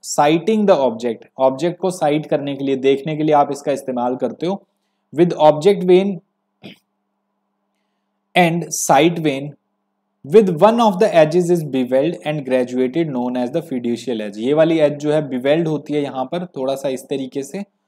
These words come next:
और उसके ऊपर ये graduations होते हैं जिनसे आप जो है distance measure कर सकते हो ड्राइंग sheet का। The line passing through the slit of the eye vein, joining the thin wire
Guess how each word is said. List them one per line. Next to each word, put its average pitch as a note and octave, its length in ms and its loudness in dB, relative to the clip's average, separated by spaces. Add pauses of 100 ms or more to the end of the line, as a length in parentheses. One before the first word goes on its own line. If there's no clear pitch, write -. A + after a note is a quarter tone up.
(220)
और C3+ 380 0
उसके D3+ 280 2
ऊपर D3+ 300 4
ये D#3 120 2
graduations C#3+ 640 -2
होते D3 220 -2
हैं D#3+ 100 -4
जिनसे C3+ 340 -4
आप C3 200 2
जो C3+ 120 -4
है C#3+ 80 0
distance B2+ 400 -8
measure A#2+ 300 -6
कर A#2+ 140 -6
सकते - 340 -14
हो D#3 220 -6 (360)
ड्राइंग C3 340 0
sheet A2 240 -8
का। G2 180 -14 (680)
The D3+ 100 2
line G#3 340 4
passing G3+ 400 4
through G3+ 240 4
the G#3 140 8 (460)
slit A3+ 520 0
of G3+ 160 6
the G#3 160 4
eye B2+ 200 4
vein, B2+ 300 -4 (540)
joining G3 540 0
the A3+ 100 6 (100)
thin F3+ 240 -2
wire E3+ 400 6